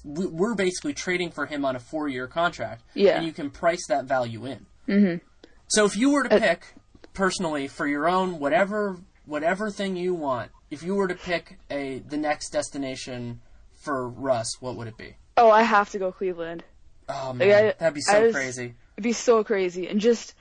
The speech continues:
Speaker 2: I, all I'm thinking about right now is the finals with Russell and LeBron. Just those two, how much they completely hate Steph Curry.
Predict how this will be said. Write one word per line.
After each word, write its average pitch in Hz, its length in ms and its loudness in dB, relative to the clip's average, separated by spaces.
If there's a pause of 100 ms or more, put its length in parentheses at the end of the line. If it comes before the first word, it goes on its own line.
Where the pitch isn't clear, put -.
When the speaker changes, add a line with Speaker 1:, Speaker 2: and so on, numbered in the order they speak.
(140)
Speaker 2:
I, 220 220 8
all 226 240 4
I'm 240 80 4
thinking 208 280 0
about 196 200 2
right 202 180 4
now 196 280 0
is 180 100 -10
the - 80 -4
finals 185 580 -2
with 185 160 -2
Russell 180 580 4
and 175 240 -2
LeBron. 175 600 2 (340)
Just 202 220 4
those 190 340 6
two, 202 240 6
how 196 220 4
much 185 300 2
they 185 140 4
completely 175 920 2
hate 160 280 2
Steph - 300 2
Curry. - 480 2